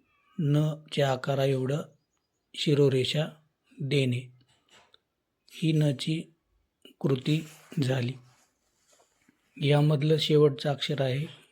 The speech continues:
भ. भ काढत असताना मराठीतला एक हा अंक काढायचा,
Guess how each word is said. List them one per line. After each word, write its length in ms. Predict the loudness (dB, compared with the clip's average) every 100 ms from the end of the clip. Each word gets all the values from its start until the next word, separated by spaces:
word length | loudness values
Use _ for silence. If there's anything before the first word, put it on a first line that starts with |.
| -8
भ. 320 | -4 0 0 -2 -12 _ _ _ _ _ _ _ _
भ 160 | 0 0
काढत 420 | 2 2 0 0
असताना 560 | -6 -6 -4 -2 -2 -4 -8 _ _ _ _ _
मराठीतला 840 | 0 2 2 0 -4 -6 -4 -4 -4 -10 _ _ _ _ -20 -20 _ _ _ _ _
एक 280 | -2 -2 0
हा 80 | -4
अंक 300 | -2 -2 -4
काढायचा, 600 | -4 -2 -2 -4 -4 -6